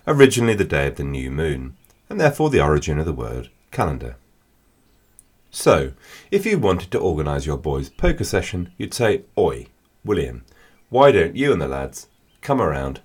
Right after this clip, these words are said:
five days before the Ides of August?" Which I'm pretty sure, but only pretty sure, would be the tenth of August in our modern idiom.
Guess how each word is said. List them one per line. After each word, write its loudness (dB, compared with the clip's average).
five 2
days -6
before -4
the -6
Ides -8
of -10
August?" -12
Which -8
I'm -2
pretty -2
sure, -2
but -10
only -8
pretty -8
sure, -6
would -4
be -2
the 0
tenth -6
of -4
August 2
in -4
our -4
modern -6
idiom. -10